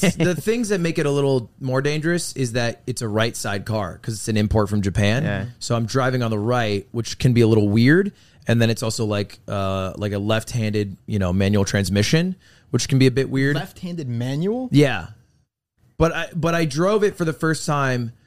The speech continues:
Speaker 1: from Long Beach, um, and it felt fine. Like, I, you know, it doesn't go the quickest. It goes about seventy, uh, but, like,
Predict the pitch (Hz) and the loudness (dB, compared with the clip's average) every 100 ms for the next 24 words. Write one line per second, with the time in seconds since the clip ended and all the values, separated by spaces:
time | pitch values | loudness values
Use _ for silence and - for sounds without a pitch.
0 | _ _ - - 135 123 117 120 123 131 | _ _ -14 -2 0 0 -2 -2 -2 -2
1 | 127 113 104 - - - _ - 104 101 | -2 -2 -4 -6 -10 -14 _ -6 -4 -4
2 | 98 95 90 87 113 110 104 107 113 - | -6 -6 -8 -8 -4 -2 -2 -4 -8 -6
3 | 185 220 - 110 101 90 92 101 95 - | -4 -4 -6 -6 -6 -6 -6 -6 -6 -12
4 | 50 123 110 98 - 156 131 - 110 101 | -6 -2 2 2 2 0 0 -4 -4 -4
5 | - 107 131 120 107 98 92 87 - - | -4 -2 0 0 0 0 -2 -4 -10 -6
6 | - - - - 95 101 131 180 202 - | -4 -2 -4 -2 -2 2 4 4 2 -6
7 | - - - 113 104 98 98 - 101 90 | -20 -20 -2 0 0 -2 -6 -6 -6 -4
8 | 95 | -6